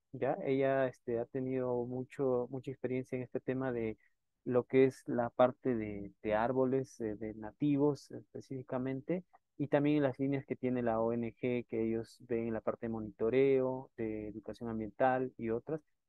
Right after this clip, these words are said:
que seguro en un momento nos va a presentar, ¿no? Bueno, Fresia, este,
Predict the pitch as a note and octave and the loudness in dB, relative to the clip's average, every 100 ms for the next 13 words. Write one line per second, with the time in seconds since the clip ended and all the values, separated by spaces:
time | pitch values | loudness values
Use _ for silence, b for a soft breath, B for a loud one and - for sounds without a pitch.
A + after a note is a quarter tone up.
0 | _ - D3 C#3 C#3 C3+ C3 A#2+ A#2 A#2 | _ -4 0 2 2 0 -2 -2 -4 -6
1 | A2+ G#2+ G2+ - _ _ B2+ B2+ B2+ _ | -6 -10 -12 -18 _ _ -12 -10 -12 _
2 | _ _ - C#3 C#3 D#3 D3 C#3 B2 - | _ _ -2 0 6 6 6 2 2 -2
3 | A#2+ A2+ G#2 | 0 0 -2